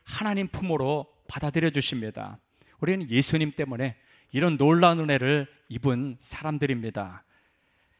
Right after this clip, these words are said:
제물이라는 단어는 제사의 혜택을 입은 사람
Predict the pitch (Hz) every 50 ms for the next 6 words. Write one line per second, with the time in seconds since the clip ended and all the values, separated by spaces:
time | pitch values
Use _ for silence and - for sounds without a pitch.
0 | _ _ _ _ _ _ _ - - 139 151 156 160 160 160 160 156 151 156 151
1 | 143 - 131 127 127 131 127 113 113 123 117 - _ _ _ _ _ _ _ _
2 | _ _ _ _ _ _ _ _ - _ - - 139 135 147 - 165 151 147 143
3 | 139 135 127 117 - _ _ _ - - - 208 - - - 196 185 180 156 147
4 | 139 151 147 139 - 151 139 139 135 131 120